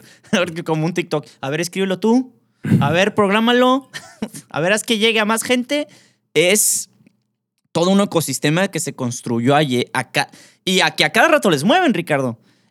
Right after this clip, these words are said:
Eh, el otro día tuve una discusión con alguien que, ah, ya me acordé. Estábamos hablando sobre la gente que estudia medicina. Porque dicen, "Ah, es que medicina sigue siendo de las carreras que, que nunca termina de, de,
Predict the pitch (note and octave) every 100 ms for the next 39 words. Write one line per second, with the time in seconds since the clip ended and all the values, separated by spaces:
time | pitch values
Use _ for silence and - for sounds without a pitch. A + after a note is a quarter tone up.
0 | _ A#2 A#2 - F#3 G#3+ C4+ C4+ B3+ B3+
1 | B3+ A3+ - - C#3+ D3+ F#3 - D#3 C#3+
2 | C#3+ E3 D#3 C#3+ C3 B2+ A3+ F#3 _ C3+
3 | D3+ E3+ E3 C#3 - _ D#3 D3+ G3 G#3+
4 | F3 E3 F#3+ F#3+ E3+ D3 C3+ C3 C3+ F3+
5 | - - D#3 D3+ B2 - E3+ - _ _
6 | _ _ _ _ _ _ _ _ _ C#3
7 | D#3 D#3+ D#3 E3 E3+ E3+ E3 D3+ C#3+ -
8 | F#3 F#3 F3+ E3+ F3 E3+ E3+ D#3 D3+ C#3
9 | - C#3 D3+ D#3 D#3 D#3 C#3 B2 A#2 -
10 | _ _ C#3+ D3 D#3+ E3+ F3+ E3 D3 D3+
11 | D#3+ D3 B2+ - C3+ A#2 A#2 A2 G#2+ G#2+
12 | G#2 G2+